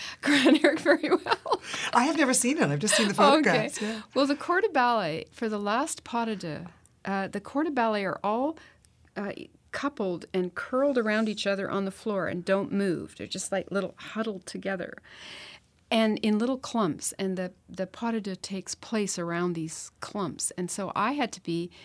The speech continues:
Speaker 1: in a very close clump with my <laughs> garlic-ridden partner. <laughs> And in rehearsals, um, when we were doing it, um, I would, like, come up for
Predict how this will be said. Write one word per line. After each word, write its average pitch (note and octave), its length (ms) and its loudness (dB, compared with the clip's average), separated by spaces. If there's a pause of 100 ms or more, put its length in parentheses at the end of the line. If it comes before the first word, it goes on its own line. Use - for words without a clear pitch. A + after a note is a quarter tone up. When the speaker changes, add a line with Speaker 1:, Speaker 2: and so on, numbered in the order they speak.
(120)
Speaker 1:
in G3+ 100 0
a F#3 60 2
very G#3 320 0
close G3 420 -4
clump - 460 -2
with E3+ 240 -8
my F3 340 -2 (320)
<laughs> - 100 -6
garlic-ridden E4+ 1080 6
partner. - 680 6 (400)
<laughs> - 640 -6 (1080)
And D#4 260 8 (380)
in C4 180 6
rehearsals, D#4+ 1000 4
um, G#3+ 380 2
when A3+ 180 2
we A#3 120 2
were G#3+ 120 -2
doing B3 340 4
it, F3+ 300 0 (160)
um, G3+ 280 -2 (400)
I A3+ 140 6
would, B3+ 220 0 (160)
like, A3 220 2 (340)
come D4 320 8
up C4+ 160 4
for - 180 -2